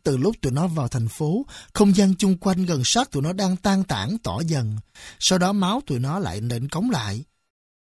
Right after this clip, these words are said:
Tụi nó nhìn thấy chúng, cách tụi nó khoảng mười thước phía trước, quá rõ và quá hãi hùng. Một đội tuần tra gồm tám tên Steve đã dàn hình rẽ, quạt ngang con đường. Chúng đứng bất động như những con thú săn mồi.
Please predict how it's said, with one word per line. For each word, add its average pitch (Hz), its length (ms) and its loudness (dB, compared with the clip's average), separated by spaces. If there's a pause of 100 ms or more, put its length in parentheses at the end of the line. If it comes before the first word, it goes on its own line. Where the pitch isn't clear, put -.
(140)
Tụi 143 120 0
nó 139 100 0
nhìn 170 280 4
thấy 170 200 -4
chúng, 190 280 -2 (320)
cách 240 200 -2
tụi 139 100 0
nó 165 120 -2
khoảng 165 380 0
mười 143 180 2
thước 196 200 -2
phía 214 120 -6
trước, 226 300 -2 (300)
quá 202 220 6
rõ 151 360 0 (260)
và 123 320 -4 (100)
quá 156 220 2
hãi 156 240 -2
hùng. 127 280 -2 (400)
Một 185 140 2
đội 170 200 2
tuần 165 360 4
tra 208 340 2
gồm 143 240 0
tám 208 360 0
tên 208 120 0
Steve 254 360 0
đã 165 120 -4
dàn 156 340 -2
hình 139 260 2
rẽ, 131 340 -4 (280)
quạt 156 260 -2
ngang 185 260 2
con 185 220 -4
đường. 139 280 0 (440)
Chúng 208 140 0
đứng 240 200 2
bất 285 160 2
động 143 280 -2
như 160 80 0
những 147 120 0
con 175 140 0
thú 208 240 0
săn 170 320 0
mồi. 117 280 -2